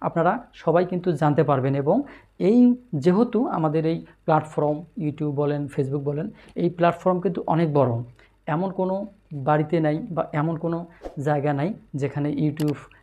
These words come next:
Facebook ব্যবহার করা হয় না। সব জায়গায় কিন্তু ব্যবহার করা হয়,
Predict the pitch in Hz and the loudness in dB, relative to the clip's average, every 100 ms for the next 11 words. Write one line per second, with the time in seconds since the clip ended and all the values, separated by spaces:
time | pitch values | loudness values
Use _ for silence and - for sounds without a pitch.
0 | _ - 147 135 156 151 143 135 143 143 | _ -6 -4 -2 -4 -2 0 0 0 0
1 | 147 185 156 131 135 123 120 - _ - | 0 -2 -2 0 0 0 -6 -16 _ -6
2 | 151 170 196 - 202 170 139 135 139 123 | 0 2 2 0 0 0 0 0 -2 -2
3 | 120 | -2